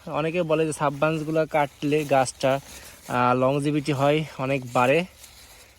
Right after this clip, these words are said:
তো আমার গাছ already এই যে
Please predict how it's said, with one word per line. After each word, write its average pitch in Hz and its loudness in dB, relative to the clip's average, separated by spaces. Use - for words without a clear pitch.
তো 147 2
আমার 147 0
গাছ 160 -2
already 160 -2
এই 156 -2
যে 156 -4